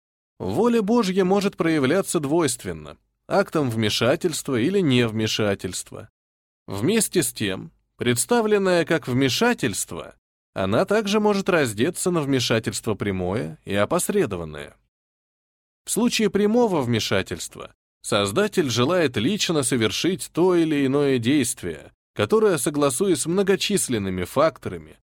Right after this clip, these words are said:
тем самым незаметно запускает цепи событий,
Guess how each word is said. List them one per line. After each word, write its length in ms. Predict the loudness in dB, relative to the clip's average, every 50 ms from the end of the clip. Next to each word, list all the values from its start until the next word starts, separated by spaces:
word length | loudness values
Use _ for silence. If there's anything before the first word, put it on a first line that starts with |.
| _ _ _ _ -6
тем 220 | -2 -2 0 0
самым 460 | 0 0 2 2 2 2 0 0 2
незаметно 720 | 2 2 2 2 2 2 2 2 2 2 0 0 0 -2 0
запускает 640 | 0 -2 -2 -4 -4 -4 -2 0 2 2 2 0 0
цепи 300 | 0 0 0 0 0 -2
событий, 640 | -4 -4 -4 -4 -4 -2 -4 -4 -4 -4 -6 -8 -8